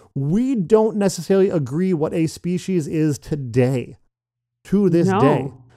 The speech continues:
Speaker 1: We have a pretty good working definition, but again, the closer you look at stuff, you go, "Huh."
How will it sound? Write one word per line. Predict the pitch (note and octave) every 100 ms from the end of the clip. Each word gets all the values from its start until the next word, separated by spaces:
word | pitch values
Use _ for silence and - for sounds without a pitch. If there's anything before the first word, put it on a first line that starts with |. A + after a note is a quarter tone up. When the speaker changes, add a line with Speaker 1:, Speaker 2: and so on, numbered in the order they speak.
| _ _
Speaker 1:
We | E3
have | G#3
a | F#3
pretty | - F#3+ G3+
good | G3 F3
working | D#3 E3 F3 C#3
definition, | C#3 D3 G3 A3 C3+ A#2+ A2+ _ _ -
but | C#3+
again, | D3+ F3+ D3+
the | C3+
closer | - - E3+ F3 E3+
you | D#3
look | F#3
at | E3+
stuff, | - C3+ C3+
you |
go, | B2 C3 A#2+ A2+ _ _ _ _ _
"Huh." | - - F#3 D#3+ B2 A2+